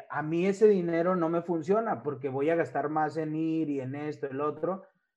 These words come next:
mejor dile a alguien que por ese dinero lo quiera hacer, y no hay bronca, o sea,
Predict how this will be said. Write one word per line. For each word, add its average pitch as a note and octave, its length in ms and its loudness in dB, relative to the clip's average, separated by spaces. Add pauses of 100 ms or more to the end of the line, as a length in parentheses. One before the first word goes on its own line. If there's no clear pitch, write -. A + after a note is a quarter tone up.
(340)
mejor D3+ 400 -4
dile F3+ 260 2
a F#3 120 4
alguien F3+ 320 -2
que D#3+ 120 -2
por C#3 220 -4
ese C3+ 260 -8
dinero D#3 380 -2
lo D3+ 180 0
quiera C#3+ 200 -4
hacer, G3 420 2
y C#3 140 -8
no C#3 140 -8
hay D3+ 120 -2
bronca, G#3+ 380 -2
o D#3 60 -2
sea, C3+ 220 -6